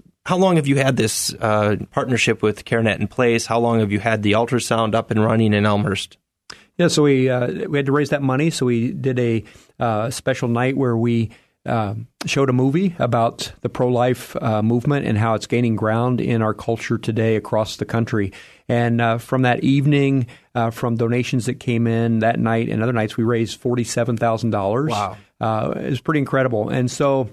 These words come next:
Speaker 2: that money went towards both the build-out. We had to remodel a part of our office, and that happened last summer.
Speaker 1: Okay.
Speaker 2: And then the purchase of the ultra-, ultrasound machine. So actually last fall,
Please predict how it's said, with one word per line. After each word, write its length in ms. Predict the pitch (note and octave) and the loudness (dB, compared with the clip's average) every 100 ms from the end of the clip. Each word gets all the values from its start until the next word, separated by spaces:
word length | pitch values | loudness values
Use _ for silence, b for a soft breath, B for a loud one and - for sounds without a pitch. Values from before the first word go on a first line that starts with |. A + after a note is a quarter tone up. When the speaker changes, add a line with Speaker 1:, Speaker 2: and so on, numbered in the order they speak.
| - | -4
Speaker 2:
that 280 | C3+ E3 C3+ | 0 2 2
money 240 | C3 C3 | 2 2
went 280 | A#2 C3 C3 | 0 -2 -4
towards 480 | - A#2+ A#2+ A#2 - | -2 0 0 -2 -4
both 300 | B2 A#2 - | -2 -2 -2
the 80 | |
build-out. 580 | A2 A#2+ A#2+ A2 G#2+ - | -2 0 2 2 0 0
We 100 | C3 | 0
had 80 | A2 | 0
to 60 | A2+ | 2
remodel 420 | A2+ A2+ A#2 A#2 | 2 2 0 -2
a 40 | |
part 220 | - A2+ | 0 -2
of 80 | A2 | 0
our 160 | A2 A2+ | -2 0
office, 480 | G#2 - D#3 - - b b - | -2 0 -4 -4 -12 b b -2
and 100 | A2+ | 0
that 120 | - | 2
happened 320 | A#2 A#2+ G#2+ | 0 0 -2
last 340 | G#2+ A2 A#2 | 0 0 0
summer. 380 | - G#2 A2+ E3+ E3+ B - | -2 0 2 0 -2 B -6
Speaker 1:
Okay. 140 | C3+ B2+ | -4 0
Speaker 2:
And 180 | A#2+ | 2
then 180 | A#2+ A#2+ | 2 2
the 80 | A2+ | 2
purchase 380 | - C3 - - | 0 -2 -2 -2
of 80 | A#2 | 2
the 80 | |
ultra-, 260 | A#2+ A#2+ A#2+ | 0 0 0
ultrasound 760 | A#2 - - C3 C3 - A2+ | -2 -4 -4 -4 -4 -2 0
machine. 440 | G#2+ - B2 A2+ G#2+ | 0 0 0 2 2
So 280 | - B2 C3+ | 2 2 2
actually 320 | D3 - B2+ | 0 2 0
last 460 | A#2+ C3 C#3 - | 2 2 2 -4
fall, 640 | - _ C3 A2+ G#2 D3 E3+ | -16 _ 0 2 2 2 -2